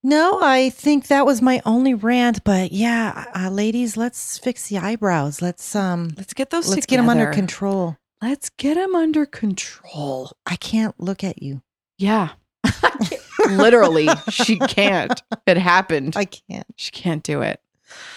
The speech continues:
Speaker 2: All right. Well, thank you so much for listening in. Um, later, we're gonna do W T F is on Netflix. Is that gonna be live, Mindy? No, right? That's not live.
Speaker 1: I don't know. We are doing Mindhunter.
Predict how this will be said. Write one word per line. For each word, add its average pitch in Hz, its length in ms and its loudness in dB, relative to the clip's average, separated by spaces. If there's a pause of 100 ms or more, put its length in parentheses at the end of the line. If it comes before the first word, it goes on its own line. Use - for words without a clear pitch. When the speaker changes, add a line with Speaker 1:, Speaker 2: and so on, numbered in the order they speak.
(200)
Speaker 2:
All 247 60 6
right. 262 100 8
Well, 262 140 4
thank 302 240 2
you 320 100 4
so 320 160 4
much 311 160 4
for 285 100 2
listening 269 460 2
in. 269 440 4 (400)
Um, 233 460 6
later, 254 320 4
we're 240 120 2
gonna 233 180 4
do 220 580 2
W 208 300 2
T 220 200 0
F 202 180 2
is 202 80 -2
on 170 200 2
Netflix. 214 380 0
Is 208 80 -2
that 233 160 -2
gonna 277 140 0
be 277 80 0
live, 240 360 0
Mindy? 262 220 2
No, 202 220 2
right? 175 200 -2
That's - 180 -6
not 202 180 -2
live. 202 440 -2
Speaker 1:
I 277 920 0 (140)
don't 240 380 0
know. 226 300 2
We 220 240 2
are 208 180 4
doing 202 440 -2 (100)
Mindhunter. 202 840 0